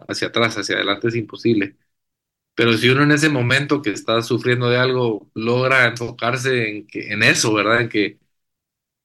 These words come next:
en un, en unos meses, en unos años, todo va a estar súper, hasta puede ser que hasta mejor, ¿verdad? Que hoy en día,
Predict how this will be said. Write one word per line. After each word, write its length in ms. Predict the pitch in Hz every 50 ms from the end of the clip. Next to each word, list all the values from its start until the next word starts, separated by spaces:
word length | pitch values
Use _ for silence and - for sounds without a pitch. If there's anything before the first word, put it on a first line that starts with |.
| _ _ _ -
en 240 | 95 110 117 120
un, 300 | 123 135 139 139 139 127
en 100 | 120 113
unos 220 | 113 120 127 131 135
meses, 640 | 135 147 151 147 127 147 139 139 - - - - -
en 100 | 110 107
unos 220 | 117 123 123 120
años, 760 | 135 131 131 135 135 131 131 131 123 - - - - - - _ _ _ _ _ _ _ _ _ _ - - _ _ _
todo 200 | - 123 123 120
va 60 | 123
a 20 |
estar 440 | 123 123 - 120 120 117 113 110 - - _ _ _
súper, 600 | - - - 131 127 127 127 120 120 123 127 - _ _ _ _ _ -
hasta 300 | - 107 - - 98 - - _ _ _
puede 220 | - 107 110 107
ser 180 | - 120 104 -
que 100 | - 113
hasta 180 | - - 101
mejor, 600 | 98 98 98 - - 117 127 123 127 127 123 - - _ _ _ -
¿verdad? 360 | - 98 107 113 117 117 - - _ _ _ _ _ _
Que 60 | 98 101
hoy 140 | 107 110
en 100 | 110 107
día, 420 | 113 120 123 127 123 123 123 -